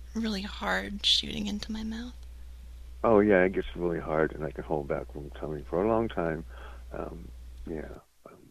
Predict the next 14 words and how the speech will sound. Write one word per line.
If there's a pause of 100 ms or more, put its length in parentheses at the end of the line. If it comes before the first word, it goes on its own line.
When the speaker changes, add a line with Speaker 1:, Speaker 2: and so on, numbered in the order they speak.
(160)
Speaker 2:
and
I (180)
do
love
eating
pussy. (520)
Um, (1200)
do
you
like
it
up
the (240)
ass?